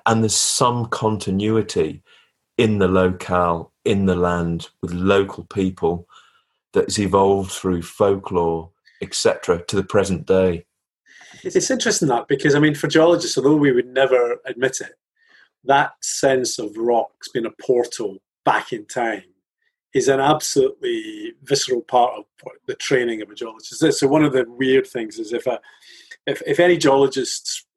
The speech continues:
Speaker 2: almost around the world, to be honest, but certainly across Europe, came down to this area,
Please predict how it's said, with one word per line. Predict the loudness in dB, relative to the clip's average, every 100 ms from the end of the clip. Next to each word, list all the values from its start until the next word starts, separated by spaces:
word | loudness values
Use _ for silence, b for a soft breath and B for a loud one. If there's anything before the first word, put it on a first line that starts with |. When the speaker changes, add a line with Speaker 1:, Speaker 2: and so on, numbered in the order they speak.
| -12 0
Speaker 2:
almost | 2 2 0
around | 2 4 4
the | 4
world, | 2 2 -4
to |
be | -8 -8
honest, | -8 -12
but | -12 -4
certainly | -4 -4
across | -8 -10 -6
Europe, | -6 -6
came | -2 2 2 2
down | 2 2
to | -4 -12
this | -10
area, | -6 -4 -6 -10